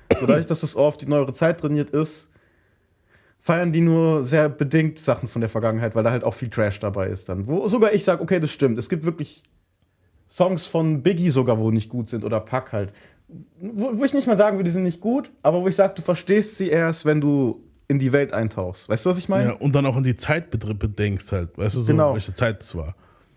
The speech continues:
Speaker 1: Genau. Und, aber die haben gar nicht mehr die Geduld, in die Zeit und in die Welt einzutauchen. Und es gibt aber auch kaum Leute, wo halt denen die krassen Sachen zeigen halt. Weißt du, was ich meine?
Speaker 2: Ja.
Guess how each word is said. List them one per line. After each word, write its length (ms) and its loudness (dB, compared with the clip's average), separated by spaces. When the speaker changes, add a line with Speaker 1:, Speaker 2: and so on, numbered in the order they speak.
Speaker 1:
Genau. 380 0
Und, 480 2
aber 160 2
die 100 2
haben 180 0
gar 100 4
nicht 140 -2
mehr 80 2
die 100 -6
Geduld, 320 0
in 120 -4
die 100 -6
Zeit 300 -2
und 140 -8
in 80 -6
die 100 -6
Welt 160 0
einzutauchen. 720 -2
Und 160 0
es 100 -2
gibt 200 -2
aber 140 2
auch 280 -6
kaum 260 2
Leute, 400 2
wo 160 0
halt 420 -2
denen 200 0
die 140 -4
krassen 680 -4
Sachen 260 0
zeigen 380 -2
halt. 260 -6
Weißt 160 -2
du, 60 0
was 60 0
ich 100 -8
meine? 200 -2
Speaker 2:
Ja. 280 -2